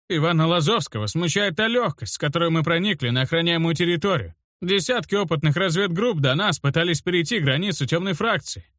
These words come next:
И возле кладбища, и с запада со стороны Золотой равнины, где мы пересекли,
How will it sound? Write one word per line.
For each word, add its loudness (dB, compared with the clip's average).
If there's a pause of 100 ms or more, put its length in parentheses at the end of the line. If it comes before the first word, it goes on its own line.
(100)
И 0
возле 2
кладбища, 0
и 0
с 2
запада 0
со -2
стороны 0
Золотой 0
равнины, 0
где 0
мы 2
пересекли, 0